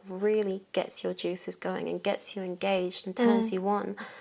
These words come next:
Speaker 1: And it doesn't have to be the free tube sites. It can be by feminist pornographers or watching an erotic show or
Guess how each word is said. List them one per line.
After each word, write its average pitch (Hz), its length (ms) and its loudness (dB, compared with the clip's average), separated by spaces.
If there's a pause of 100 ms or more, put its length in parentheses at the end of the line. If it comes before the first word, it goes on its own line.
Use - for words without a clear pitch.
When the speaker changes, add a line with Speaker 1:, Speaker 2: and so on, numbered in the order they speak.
(220)
Speaker 1:
And 233 80 4
it 226 100 2
doesn't 233 240 2
have 208 160 -8
to 226 80 -6
be 220 120 0
the 214 100 -4
free 220 240 0
tube 269 340 -4
sites. - 500 -4
It 208 120 -6
can 202 120 -2
be 202 160 -2
by 202 180 -2
feminist 226 500 0
pornographers 180 760 -6
or 180 100 0
watching 196 380 -2
an 185 60 -4
erotic 190 420 -4
show 208 720 0
or 180 280 0